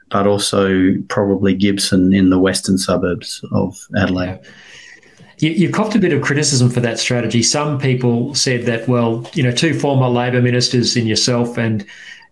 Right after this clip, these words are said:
Speaker 2: Jack, um, uh, th-, that the new Family First was some sort of front for the Labor Party. I've, I've had people say that to me since I joined now. You've explained very clearly, I think, why that's not the case. But, but just address
Speaker 1: Yeah.
Speaker 2: that, that criticism, because it is a rumour that's being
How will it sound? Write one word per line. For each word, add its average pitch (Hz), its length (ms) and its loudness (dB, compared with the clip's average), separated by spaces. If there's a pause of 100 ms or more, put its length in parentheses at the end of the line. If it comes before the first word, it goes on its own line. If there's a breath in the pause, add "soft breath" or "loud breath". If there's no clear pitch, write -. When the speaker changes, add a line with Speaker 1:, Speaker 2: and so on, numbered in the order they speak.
Speaker 2:
Jack, 123 560 -4
um, 110 440 -2 (760 loud breath)
uh, 110 360 0
th-, 135 720 0
that 120 260 -4 (100)
the 135 140 2
new 135 180 4
Family 127 340 0
First 123 360 0
was 120 120 0
some 127 160 2
sort 120 160 -2
of - 220 -6
front 123 300 -4
for 120 340 -2
the 117 80 -2
Labor 127 260 0
Party. 120 300 0
I've, 147 140 0
I've 151 180 0
had 131 180 0
people 131 280 -2
say 120 240 0
that 120 260 -4
to 127 100 2
me 139 220 4
since 117 300 0
I 110 100 0
joined 107 300 0
now. 110 180 0
You've 127 240 2
explained 113 600 -2
very 113 220 -2
clearly, 120 300 0
I 101 60 -6
think, 110 160 -6
why 113 180 0
that's - 220 -4
not 127 140 -4
the 123 80 -10
case. 131 380 -2
But, 120 220 -4
but 185 100 0
just 285 220 0
address 196 380 0
Speaker 1:
Yeah. 135 80 0
Speaker 2:
that, - 160 -8
that - 380 -8
criticism, 127 500 0
because 131 260 0
it 151 260 2
is 226 120 2
a 190 80 4
rumour 151 320 2
that's 123 180 0
being 120 340 0